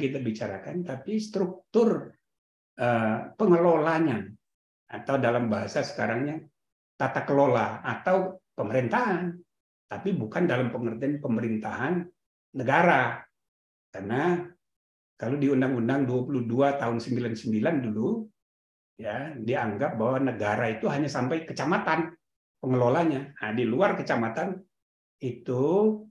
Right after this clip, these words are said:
eh, apa, pemerintahan yang mempunyai otonominya sendiri.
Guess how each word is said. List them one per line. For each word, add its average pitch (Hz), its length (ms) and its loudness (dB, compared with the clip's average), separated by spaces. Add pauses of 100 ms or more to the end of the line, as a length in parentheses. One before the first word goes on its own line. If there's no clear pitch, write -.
(380)
eh, 104 520 -2 (120)
apa, 180 320 -2
pemerintahan 135 720 2
yang 135 240 0
mempunyai 151 640 0
otonominya 135 800 2
sendiri. 104 560 -6